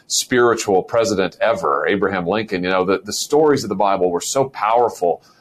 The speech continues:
for him and in his life and in our history. So I think there's a power in telling those. They've been very meaningful to me, and I talk about that in the book.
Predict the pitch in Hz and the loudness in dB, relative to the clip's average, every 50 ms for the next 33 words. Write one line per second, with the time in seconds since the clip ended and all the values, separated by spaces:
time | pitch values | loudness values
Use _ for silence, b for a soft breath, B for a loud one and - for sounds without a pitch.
0 | b b b b - 120 113 104 113 113 110 107 104 101 95 90 104 101 87 98 | b b b b -2 -2 -2 0 0 0 0 0 0 0 -2 -2 -2 -2 0 0
1 | 98 95 92 - 101 98 92 87 85 - 117 127 127 - - 87 71 - - 113 | 0 0 0 -2 -2 -2 -2 -2 -2 0 0 -2 -2 -2 -4 -6 -6 -4 -4 -2
2 | 139 202 220 196 165 113 104 - - - - - - 143 170 175 160 135 104 80 | -2 0 2 2 2 2 0 -4 -6 -10 -12 -8 -4 -2 0 2 2 2 2 2
3 | 80 87 85 104 98 95 - - - 175 196 175 143 110 95 82 82 78 71 71 | 0 0 -2 -4 -6 -6 -8 -6 -2 0 0 2 2 0 0 0 0 0 0 0
4 | 92 113 - - 107 104 104 113 107 98 135 147 160 151 135 127 120 113 107 - | -2 -4 -2 -2 -2 0 0 0 0 2 2 2 2 2 2 0 0 -2 -2 -2
5 | 113 104 95 92 92 98 85 82 90 98 104 - - - 110 104 - 98 92 87 | -2 0 0 0 0 -2 -2 0 -2 -2 -2 -2 -2 -2 -4 -4 -4 -2 -6 -4
6 | - 90 85 - - 82 82 76 90 87 107 - | -2 -2 -4 -4 -6 -12 -6 -2 -2 -2 -2 -4